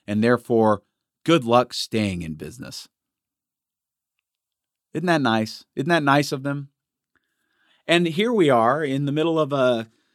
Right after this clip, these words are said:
quote-unquote pandemic, and we have an unapproved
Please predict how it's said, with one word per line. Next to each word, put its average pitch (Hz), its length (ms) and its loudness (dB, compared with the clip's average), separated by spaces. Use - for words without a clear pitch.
quote-unquote 160 640 -2
pandemic, 143 800 -4
and 139 540 2
we 143 100 -2
have 147 140 0
an 135 180 -2
unapproved 180 800 2